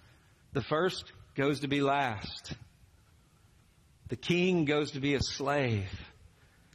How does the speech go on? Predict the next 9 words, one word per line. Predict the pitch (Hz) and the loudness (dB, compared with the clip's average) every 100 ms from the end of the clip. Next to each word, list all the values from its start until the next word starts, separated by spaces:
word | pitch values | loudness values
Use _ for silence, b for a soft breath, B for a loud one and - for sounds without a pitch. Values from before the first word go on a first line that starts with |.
| b b | b b
Jesus | 135 190 196 165 127 | 0 2 2 2 2
uses | 165 175 151 135 | 2 2 0 0
his | 139 | -2
power, | - - 170 170 160 135 | -4 -4 0 2 2 2
authority, | 123 - 175 175 156 143 | 0 0 2 4 4 2
and | 131 127 | 2 2
right | 143 170 160 160 | 2 0 -2 -2
to | 143 | 0
rule | 131 151 175 156 123 | 4 4 6 4 2